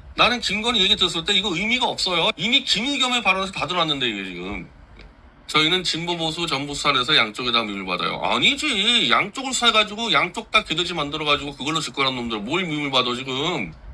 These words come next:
어? 보수 개돼지들이 임마 지금 윤석열 만세 부르고 있고, 어? 니네가 임마 양쪽에서 수사해가지고 사기 안 쳤으면 지금 집권 어떻게 하는데. 그리고, 어? 타협도 할 줄 알면 아니지. 조국 잡은 것도 니네 말대로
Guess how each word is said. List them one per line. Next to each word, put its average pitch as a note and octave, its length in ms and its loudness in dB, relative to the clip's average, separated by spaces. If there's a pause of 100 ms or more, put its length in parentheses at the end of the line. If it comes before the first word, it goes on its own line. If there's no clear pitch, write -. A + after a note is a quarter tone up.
어? E3+ 180 -6 (360)
보수 G#3+ 280 0
개돼지들이 G3 480 4
임마 F#3+ 240 0
지금 F#3 220 -2
윤석열 F3+ 260 0
만세 D#3 220 2
부르고 D#3+ 220 -2
있고, C#3+ 200 -4
어? C#3+ 580 -2 (460)
니네가 B3 320 4
임마 B3 200 2
양쪽에서 G#3+ 540 0
수사해가지고 G#3 520 2
사기 G3+ 200 -2
안 F3+ 80 0
쳤으면 F3+ 280 -8
지금 F3 200 -6
집권 F#3+ 280 -6
어떻게 - 180 -2
하는데. G2 640 0 (2750)
그리고, G3+ 580 0 (460)
어? - 160 -8 (640)
타협도 A3 340 2
할 G3 140 4
줄 G3 160 2
알면 F#3 300 0
아니지. C4+ 560 4
조국 D4+ 260 -2
잡은 C#4 240 2
것도 C#4 200 -4
니네 A#3 220 0
말대로 G#3+ 720 2